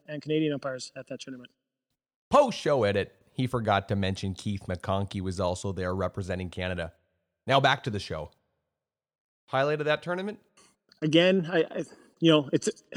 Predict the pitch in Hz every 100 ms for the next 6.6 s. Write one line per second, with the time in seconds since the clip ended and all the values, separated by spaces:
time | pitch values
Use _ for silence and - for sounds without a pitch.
0 | - - _ 156 135 180 170 156 160 139
1 | 143 147 160 139 - _ 156 151 147 -
2 | 151 151 135 _ _ _ _ _ _ -
3 | 143 143 - - 143 143 139 135 113 143
4 | 160 147 135 123 135 127 147 139 151 156
5 | 135 113 - - 147 139 135 - _ _
6 | - - 165 147 131